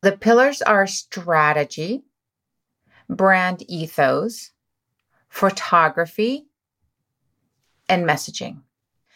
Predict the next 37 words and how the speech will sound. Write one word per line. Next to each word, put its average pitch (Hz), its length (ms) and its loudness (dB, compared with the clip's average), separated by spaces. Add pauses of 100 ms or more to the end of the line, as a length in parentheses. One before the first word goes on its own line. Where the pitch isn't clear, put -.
(200)
So - 180 2
the 220 100 2
first 311 520 0
one 196 160 2
of 165 100 -4
those, 143 400 -2
if - 220 -8
you 175 80 -8
think 247 280 -2
about 175 440 0 (140)
the 175 100 -6
strategy, 180 1300 -2 (320)
nothing 269 840 0 (380)
can 180 320 2
be 175 180 -6
done 156 380 0
without 160 320 -4
a 160 40 -6
strategy. - 840 -4 (420)
And 254 200 4
what 285 100 4
is 277 140 -4
a 247 40 -4
strategy? 170 520 0
You 160 180 -6
know, 156 180 0
a 156 40 -2
lot 185 180 2
of 196 60 -8
people 196 200 -8
think, 170 300 -8
"Well, 123 140 -6
that's 165 240 -4
a 160 40 -8
big 156 240 -6
word," 147 540 2
or, - 240 -2